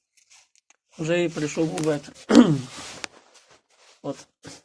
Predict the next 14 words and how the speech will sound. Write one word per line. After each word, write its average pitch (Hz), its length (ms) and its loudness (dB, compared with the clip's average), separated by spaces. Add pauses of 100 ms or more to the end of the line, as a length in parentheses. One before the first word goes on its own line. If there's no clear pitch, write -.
(2250)
Том. 175 280 4 (1200)
Зробив 170 400 -2
він 160 220 0
тут 165 240 0
таке 151 300 4 (460)
місце. 220 540 4 (600)
Це 175 220 6
є 156 120 6
Том, 220 440 2 (380)
а 160 120 -2
це 185 240 4
є 175 100 6
Василько 165 480 2
Вампір. 143 380 -2